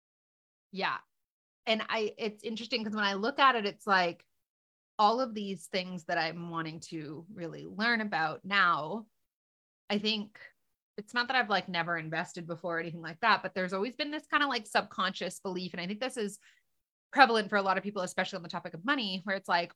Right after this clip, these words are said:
"Once I have more money, then I will really look at these things. I will put the investments in place. I will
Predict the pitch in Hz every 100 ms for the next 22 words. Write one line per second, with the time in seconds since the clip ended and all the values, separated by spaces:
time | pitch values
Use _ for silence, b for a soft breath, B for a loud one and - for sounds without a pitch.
0 | - 185 208 233 247 240 208 - 170 180
1 | 180 165 165 156 156 208 220 165 180 185
2 | 208 202 185 180 185 170 160 170 - _
3 | _ _ _ _ - 196 190 190 175 160
4 | - - - 180 165 156 151 - b b
5 | b - 285 247 214 185 175 175 170 160
6 | 160 170 165 143 160 - 165 160 160 156
7 | 143 175